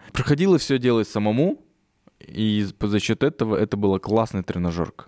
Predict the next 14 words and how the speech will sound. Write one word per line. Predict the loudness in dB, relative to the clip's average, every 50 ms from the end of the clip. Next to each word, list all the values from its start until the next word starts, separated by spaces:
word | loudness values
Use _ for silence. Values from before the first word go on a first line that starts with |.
| _ _ -6
Это | -2 -2 -2
классный | -2 0 -2 -2 -2 -2 -6 -10
скилл, | -10 -6 -4 -4 -2
который | -2 -4 -2 0 0 0 2 0 -2 0
вот | -2 -2 -4 -4 -10
сейчас | -12 -10 -8 -4 0 0 0 0 0 -6 _ -20 -20 -20 -20 -20 -20 -20 -20 -20 _ _
я | -6 -4 0 2 2 4 4 2 0 0 0
рад | 0 0 0 0 -4
этой | -6 -4 -4 -6
всей | -4 -4 -4 -4
школе, | -6 -4 -4 -4 -4 -4
потому | -6 -10 -10 -10 -10
что | -10 -10
сейчас | -12 -6 -2 0 0 -2